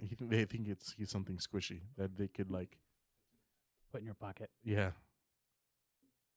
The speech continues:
Speaker 1: Yeah, exactly. And it's, I think that's a terrible way to view him.
Speaker 2: Yeah.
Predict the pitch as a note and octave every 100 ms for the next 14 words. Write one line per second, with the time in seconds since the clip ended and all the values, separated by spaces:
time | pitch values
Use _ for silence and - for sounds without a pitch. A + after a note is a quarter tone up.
0 | _ _ _ _ - B2+ F2+ F#2+ A2+ G#2
1 | F#2+ F2+ F2 F#2+ - - _ _ _ -
2 | G2+ G#2+ G2+ - F#2 - G#2 F#2+ F#2 F#2+
3 | F#2 E2 F#2+ G2 F2 - _ _ _ _
4 | _ _ _ _ _ _ _ - D3+